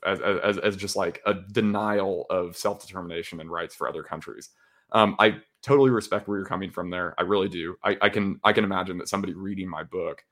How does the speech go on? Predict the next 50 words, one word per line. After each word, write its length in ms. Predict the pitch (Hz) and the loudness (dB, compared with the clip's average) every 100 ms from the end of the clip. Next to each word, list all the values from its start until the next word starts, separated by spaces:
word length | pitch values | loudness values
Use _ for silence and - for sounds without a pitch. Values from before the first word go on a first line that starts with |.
| _ _ - | _ _ -4
would 120 | 113 | -4
come 200 | - 120 | 2 4
away 200 | 107 104 | 8 6
with 140 | 98 95 | 6 -2
that 140 | - | -6
same 200 | 98 90 | -6 -8
feeling 340 | - 101 90 | -6 -6 -6
that 140 | 82 - | -8 -6
you 200 | 101 104 | -2 0
have, 320 | 58 52 50 - _ _ _ | -2 -8 -10 -16 _ _ _
where, 240 | 104 104 92 | 4 4 4
like, 240 | 90 85 | 0 -2
like, 300 | 76 98 95 | 0 -2 0
this 120 | 117 | 0
guy 260 | - 104 95 | 4 4 2
is 220 | - 92 92 | -2 -6 -6
saying, 340 | 98 95 92 | -6 -4 -4
"This 180 | 117 127 | -4 -4
is 120 | 107 | -2
universal, 600 | 110 101 95 95 - 73 | -2 -2 -2 -4 -6 -8
and 80 | 78 | -6
this 160 | 104 107 | -8 -6
is 80 | 104 | -6
universal, 420 | 98 98 95 90 | -4 -4 -6 -4
and 80 | 104 | -2
everyone 280 | 110 107 | 0 -2
should 160 | 104 104 | -4 -6
do 100 | 104 | -2
this, 180 | 101 92 | -2 -4
and 80 | 90 | -6
everyone 220 | 95 98 | -6 -8
should 140 | - | -10
do 80 | 92 | -8
that." 180 | 87 - | -6 -6
But 80 | 95 | 0
what, 220 | 117 113 | 2 4
what 120 | 120 | 2
are 60 | 120 | 0
the 120 | 101 | -4
political 420 | - 117 101 101 | -4 -4 -2 -6
correlates 540 | - 98 92 87 - - | -6 -4 -2 -4 -8 -14
of 60 | |
that? 100 | - - | -12 -2
What 100 | 117 | 0
are 60 | |
the 100 | 113 | 0
geopolitical 760 | 104 107 104 98 104 98 98 - | -2 2 2 2 0 0 -2 -12
correlates 460 | - 87 71 - - | -8 -8 -8 -12 -14
of 60 | |
that? 180 | 104 | -12